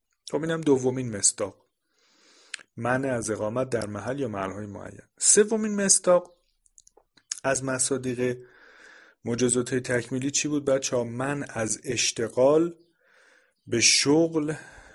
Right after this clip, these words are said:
یا حرفه یا کار معین هست. <clears throat>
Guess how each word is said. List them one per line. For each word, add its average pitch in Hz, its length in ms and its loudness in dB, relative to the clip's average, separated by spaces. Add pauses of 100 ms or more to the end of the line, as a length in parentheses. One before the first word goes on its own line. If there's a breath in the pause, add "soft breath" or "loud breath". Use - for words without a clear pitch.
(160 loud breath)
یا 120 260 0
حرفه 123 540 -2
یا 160 160 4
کار 127 380 0
معین 98 560 -10
هست. - 500 -6 (2000 loud breath)
<clears throat> 294 80 2